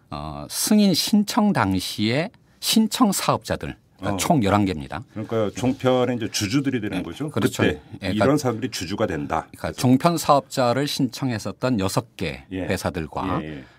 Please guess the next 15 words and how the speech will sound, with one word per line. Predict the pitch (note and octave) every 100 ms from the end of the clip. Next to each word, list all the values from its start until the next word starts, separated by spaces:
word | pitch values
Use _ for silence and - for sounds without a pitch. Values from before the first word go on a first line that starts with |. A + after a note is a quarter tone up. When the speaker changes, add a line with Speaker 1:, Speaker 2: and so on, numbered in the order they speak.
| _
Speaker 1:
그다음에 | E2+ F2 F#2
이제 | F2+ E2+ D#2+
보도 | G#2 G2+
전문 | A2+ G#2 F#2+ F#2+ E2
채널을 | - A2+ F#2+ G2+
이제 | F#2 E2
신청했었던 | - G2 F#2 E2 - - - C3+ - _ -
다섯 | F#3 - A#2+
개 | - G#2
Speaker 2:
음. |
Speaker 1:
사업자, | F2 A2 G2 - F2 D#2
이 | F#2+ C3+ C3
열한 | F#2 G2 C3 C#3+
개 | C#3 D3 C#3+
사업자 | C3 - C3+ B2+ B2 - - G2+ A2